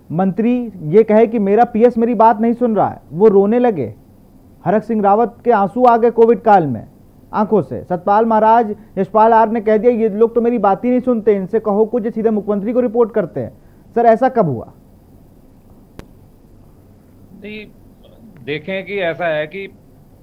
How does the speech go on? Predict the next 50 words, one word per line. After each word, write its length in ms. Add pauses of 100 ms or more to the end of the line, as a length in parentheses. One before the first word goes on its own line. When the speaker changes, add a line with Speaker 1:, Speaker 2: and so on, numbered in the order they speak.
Speaker 2:
पिछले 340
इक्कीस 280
वर्षों 340
से 160
जितना 280
हमने 160
उत्तराखंड 460
को 100
देखा 300
है, 220
एक 120
तो 80
सीधी, 300
सीधी 220
सी 140
बात 300
यह 200
है 100
कि 260 (460)
जिस 260
तरीके 360
से 120
उत्तराखंड 500
में 400
राजनीतिक 680
अस्थिरता 680
रही 280
है, 280 (380)
उसका 420
प्रतिकूल 580
प्रभाव 460
सीधा 280
सीधा 240
प्रदेश 360
के 140
development 500
पे 60
और 200
प्रदेश 340
की 140
bureaucracy 540
पे, 160
हर 240
चीज़ 260
पे 100
उसका 240
प्रतिकूल 580
प्रभाव 360
पड़ा 220
है। 220